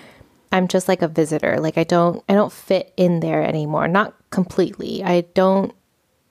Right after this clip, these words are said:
blend. And I, and actually, I think this is really interesting to point out that I don't also try to assimilate anymore. Yes, I fall into, like, the rhythms and, like, cultural norms and, you know, how things are done because I was raised there, but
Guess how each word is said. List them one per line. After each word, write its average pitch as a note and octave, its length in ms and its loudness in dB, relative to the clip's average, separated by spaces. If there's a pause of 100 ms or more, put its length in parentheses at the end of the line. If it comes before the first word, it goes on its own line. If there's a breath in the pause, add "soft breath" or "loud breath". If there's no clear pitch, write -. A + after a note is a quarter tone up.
(140)
blend. D#3+ 460 2
And E3 120 0
I, E3 240 2 (400 loud breath)
and F#3+ 100 2
actually, F#3+ 400 0
I F#3 60 2
think - 220 -4
this F#3 100 -4
is F3+ 140 -6
really F3+ 240 2
interesting F3 420 -4
to - 80 -10
point E3+ 300 -4
out F3+ 200 0
that E3 260 0 (640 loud breath)
I F#3+ 60 4
don't G#3 300 2
also G3 320 2
try E3+ 480 0
to - 140 -6
assimilate E3 640 -2
anymore. D3+ 640 -6 (160)
Yes, G#3+ 300 2
I G3 80 2
fall F#3 220 2
into, F3+ 200 0
like, E3+ 140 2
the D#3+ 140 -2
rhythms E3 560 0
and, D#3 160 -2
like, D#3 340 -2
cultural - 400 -6
norms E3+ 760 0
and, E3 280 0 (400 loud breath)
you F#3+ 100 2
know, D#3+ 140 2
how D#3+ 240 0
things E3 220 -2
are D#3 80 2
done F#3+ 280 2
because F#3+ 220 -4
I F3 60 -4
was C#3+ 200 -6
raised F#3 320 0
there, - 220 0
but - 400 -2